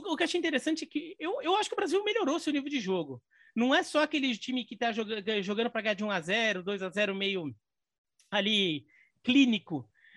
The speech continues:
como vinha sendo nas eliminatórias. O jogo contra o Uruguai foi um jogo muito bom da seleção brasileira. O jogo contra a Colômbia, achei dentro do universo de jogo brigado, um jogo lutado, o Brasil foi muito bem,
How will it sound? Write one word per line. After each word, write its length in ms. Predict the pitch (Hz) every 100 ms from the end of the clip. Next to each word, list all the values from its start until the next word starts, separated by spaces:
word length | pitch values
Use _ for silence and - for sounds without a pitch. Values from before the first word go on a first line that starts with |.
| -
como 480 | - 233 226 226 220
vinha 280 | 196 254 226
sendo 240 | - 233
nas 160 | 233 208
eliminatórias. 540 | 233 233 214 185 165
O 40 | 160
jogo 140 | 262
contra 180 | 359 370
o 40 |
Uruguai 240 | 285 214 233
foi 140 | 240
um 20 |
jogo 160 | 208 196
muito 340 | 180 226 392
bom 180 | 226 202
da 80 | 262
seleção 300 | - 208 214
brasileira. 500 | 185 165 147 147 208 - _ _ _ _ _ _ -
O 80 | 185
jogo 160 | 185 320
contra 180 | 381 381
a 40 |
Colômbia, 420 | 330 240 214 165 - - - -
achei 240 | - 226 269
dentro 300 | 233 415 -
do 100 | 349
universo 480 | 339 254 262 247 226
de 140 | 240
jogo 280 | 196 233 226
brigado, 800 | 165 220 165 208 196 170 147 - _ - -
um 120 | 220
jogo 220 | 208 214
lutado, 380 | 226 202 208 196
o 40 |
Brasil 380 | 208 208 175 220
foi 240 | - -
muito 300 | 330 359 320
bem, 360 | 214 185 180 131